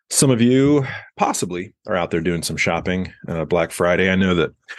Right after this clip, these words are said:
with all of the cyber deals and Amazon, I know that Black Friday is not what it used to be. Uh, I remember my mom, my sister,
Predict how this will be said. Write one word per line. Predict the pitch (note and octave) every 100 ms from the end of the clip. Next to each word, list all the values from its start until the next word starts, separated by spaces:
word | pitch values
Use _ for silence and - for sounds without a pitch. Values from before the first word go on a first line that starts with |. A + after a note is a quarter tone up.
| - -
with | G#2
all | G#2 G2
of | F2
the | F2+ F2+ E2+
cyber | - C3+ B2+
deals | A2 A2 G#2+ G2+
and | F#2 C#2
Amazon, | F#2 F#2 E2 E2+ E2+ E2+
I | D#2 E2+
know | E2+ D#2+
that | D#2+ D2 - _ _ _ _ _ _ _ _ _ _ -
Black | A2 G2+
Friday | - G2 F2+
is | E2+ D#2+
not | F#2+ F2
what | E2+
it | C#2+
used | D2+ -
to | -
be. | G1+ G1+ - _ _ _ -
Uh, | D#2+ D#2
I | E2
remember | D#2+ E2 D#2+
my | D#2 D2+
mom, | D#2+ F2 E2+ E2
my |
sister, | D#2 - F#2+ G2 F2+ E2+